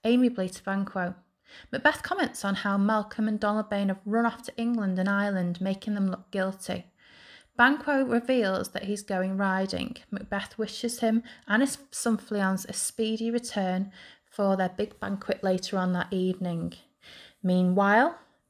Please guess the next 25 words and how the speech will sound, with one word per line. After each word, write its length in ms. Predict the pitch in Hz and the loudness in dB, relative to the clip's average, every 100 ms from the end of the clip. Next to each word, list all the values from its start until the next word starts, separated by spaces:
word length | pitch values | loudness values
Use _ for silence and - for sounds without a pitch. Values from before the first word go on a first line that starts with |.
| - | -8
Macbeth 460 | - - - 233 - | -6 0 2 2 0
speaks 380 | - 202 - | -4 -6 -6
to 100 | - 196 | -8 -6
his 200 | 185 - | -6 -6
two 280 | - 214 214 | -2 0 0
hired 340 | - 196 196 | 0 2 2
assassins 680 | 185 - 196 - 190 185 - | -2 -6 -8 -8 -6 -6 -6
and 140 | 185 175 | -6 -6
finalises 920 | - 196 202 220 202 180 175 180 - | -4 0 2 2 2 0 -2 -4 -4
arrangements 600 | 190 185 180 175 185 - | -2 0 -2 -4 -6 -8
for 80 | - | -8
them 220 | 196 170 | -4 -4
to 120 | 170 | -6
kill 360 | - - 208 185 | -12 -6 -2 -2
Banquo, 560 | 180 190 190 - 175 175 - - - - | -2 -6 -4 -2 -2 -4 -10 -16 -16 -2
unbeknownst 800 | 214 240 240 269 262 185 - - | 4 4 4 4 2 0 -6 -12
to 100 | - | -10
Lady 320 | 175 180 - | -4 -4 -2
Macbeth. 520 | 185 - 185 180 - _ _ _ - - | -6 -6 -8 -8 -12 _ _ _ -20 -14
The 80 | - | -10
tide 480 | 190 202 190 208 214 | -4 2 2 2 0
is 100 | 196 | -4
most 320 | 180 180 _ | -4 -4 _
definitely 520 | 196 180 - 202 - | -6 -6 -6 -10 -8
turning. 600 | 196 - 190 180 175 170 | -10 -4 -2 -2 -2 -4